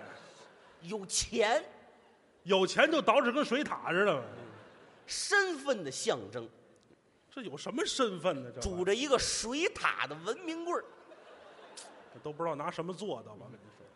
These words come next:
Speaker 1: 水獭的文明棍儿。
Speaker 2: 嗯。
Speaker 1: 在那时候，人家家里面趁十三进四合院儿。
Speaker 2: 嚯！
Speaker 1: 家里面有私家汽车。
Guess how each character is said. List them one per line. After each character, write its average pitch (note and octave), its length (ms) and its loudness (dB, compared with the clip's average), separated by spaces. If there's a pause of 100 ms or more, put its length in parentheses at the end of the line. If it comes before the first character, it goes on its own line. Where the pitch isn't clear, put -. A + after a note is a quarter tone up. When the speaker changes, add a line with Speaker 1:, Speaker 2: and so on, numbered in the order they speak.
(260)
Speaker 1:
水 G#3+ 440 -8
獭 - 260 -8
的 B2+ 100 -10
文 F3 120 -6
明 E3 200 -10
棍 D#3+ 120 -8
儿。 - 40 -18 (120)
Speaker 2:
嗯。 C#3 280 -8 (260)
Speaker 1:
在 A3+ 160 -2
那 A3+ 200 0
时 F#3 100 -2
候， G#3 120 4
人 G3 240 -2
家 A3 120 0
家 A3 240 4
里 F#3 120 -2
面 F#3+ 220 -4
趁 G3+ 260 0
十 - 380 -6
三 F4+ 400 2
进 A3 240 -6
四 - 200 -10
合 A2 180 -6
院 A2+ 100 -4
儿。 F2+ 60 -10 (340)
Speaker 2:
嚯！ G3+ 520 0 (180)
Speaker 1:
家 C#4+ 260 6
里 A#3+ 100 -6
面 C4+ 220 -4
有 D#3 160 -4
私 F#4 460 -6
家 C#4+ 260 4
汽 A3+ 260 -6
车。 D4+ 300 -6